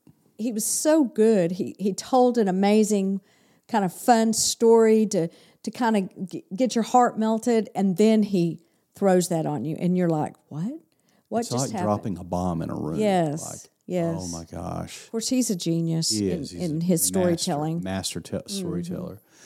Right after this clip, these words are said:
Speaker 2: So when he did that, he really cracked open the door about shame. And what he did is by exposing himself in terms of saying, uh, "This happened to me. It took me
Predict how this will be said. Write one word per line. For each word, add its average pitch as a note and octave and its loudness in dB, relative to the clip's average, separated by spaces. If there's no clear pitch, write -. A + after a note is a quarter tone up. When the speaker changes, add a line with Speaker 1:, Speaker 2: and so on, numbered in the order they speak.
Speaker 2:
So A2 0
when A2+ 6
he C3+ 6
did A#2+ 4
that, F#2 0
he G2+ -4
really G2+ 4
cracked F#2 -2
open F#2 -4
the F2 -4
door F2+ -2
about F2 -8
shame. F2 -6
And G2 -2
what B2+ 4
he A#2 2
did G#2+ 2
is F2+ -2
by F2+ -8
exposing A2+ -2
himself F2 -6
in F2+ -8
terms F#2+ -4
of F2+ -10
saying, E2+ -6
uh, E2 -8
"This G2 -2
happened F#2+ -2
to F2 -6
me. E2+ -4
It - -12
took - -12
me F2 -10